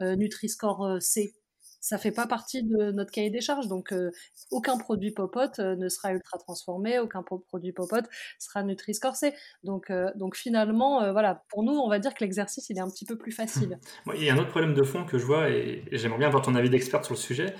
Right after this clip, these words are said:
Speaker 2: euh, c'est que manger sain, ça coûte cher aussi. Et dans un contexte où, euh, les inégalités se creusent, où, euh, il y a de plus en plus de consommateurs sous le seuil de pauvreté, est-ce que le pouvoir d'achat rime avec mieux manger ?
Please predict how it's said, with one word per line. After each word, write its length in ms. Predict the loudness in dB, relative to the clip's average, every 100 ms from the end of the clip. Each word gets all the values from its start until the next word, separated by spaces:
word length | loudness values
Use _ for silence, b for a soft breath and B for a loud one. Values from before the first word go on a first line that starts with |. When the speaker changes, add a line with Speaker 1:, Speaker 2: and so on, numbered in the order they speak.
| B B B
Speaker 2:
euh, 260 | -4 0 0
c'est 140 | 0
que 60 | 2
manger 340 | 4 4 4
sain, 480 | 4 0 0 0 0 -6 -16
ça 160 | -4 -2
coûte 300 | 0 -2 -4
cher 460 | 0 0 0 -4 -6
aussi. 340 | -4 -4 -8 -14 B B B 0
Et 120 | 4
dans 200 | 6 6
un 80 | 4
contexte 520 | 4 4 2 0 -2
où, 160 | 0
euh, 360 | 2 2 2 0
les 280 | -2 0 4
inégalités 360 | 4 6 6 4
se 140 | 0
creusent, 520 | 2 6 8 8 6
où, 140 | 2 2
euh, 220 | 0 B B B B B -8
il 40 |
y 40 |
a 20 | -6
de 100 | -2
plus 140 | 2
en 60 | 2
plus 160 | 2
de 60 | 0
consommateurs 580 | 2 2 4 4 2 2
sous 80 |
le 60 | 0
seuil 140 | 0
de 60 | 0
pauvreté, 560 | 0 0 0 0 -4 -4 b b b _ 0
est-ce 100 | 0
que 120 | 4
le 120 | 4 4
pouvoir 320 | 2 4 4
d'achat 400 | 4 4 6 6
rime 220 | 6 4
avec 320 | 4 2 2
mieux 220 | 2 4
manger ? 320 | 4 2 -2